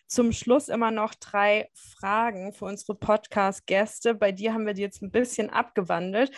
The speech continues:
Und zwar die erste wäre, was sollte jeder, jede menstruierende Person deiner Meinung nach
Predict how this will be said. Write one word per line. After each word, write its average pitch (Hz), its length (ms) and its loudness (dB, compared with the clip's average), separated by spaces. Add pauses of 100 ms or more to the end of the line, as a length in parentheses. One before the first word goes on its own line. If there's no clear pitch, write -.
(300)
Und 202 140 -6
zwar 208 260 2
die 208 140 0
erste 220 560 0
wäre, 226 460 2
was 233 300 0
sollte 220 920 -2
jeder, 220 480 2
jede 226 580 2
menstruierende 208 760 -2
Person 208 500 -2
deiner 208 260 2
Meinung 196 380 -4
nach 190 320 -4